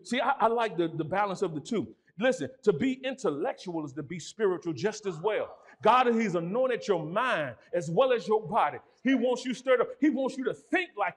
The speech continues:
he thinks. He wants you to believe like he believes. You are a creative force in this earth. You are a creative being.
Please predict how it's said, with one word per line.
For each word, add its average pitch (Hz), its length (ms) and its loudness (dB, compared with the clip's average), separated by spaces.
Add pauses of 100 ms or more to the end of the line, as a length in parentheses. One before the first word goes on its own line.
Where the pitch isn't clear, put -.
he 185 100 -6 (100)
thinks. 175 280 -6 (200)
He 294 100 6
wants 285 220 4
you 285 80 2
to 269 60 2
believe 254 540 4
like 233 200 6
he 240 140 2
believes. 185 540 0 (180)
You 302 160 8
are 269 80 10
a - 40 0
creative 269 500 4 (120)
force 330 360 4
in 233 120 2
this 220 220 2
earth. 202 220 4 (260)
You 330 320 6
are 311 320 6
a 269 40 0
creative 269 600 2
being. 190 400 0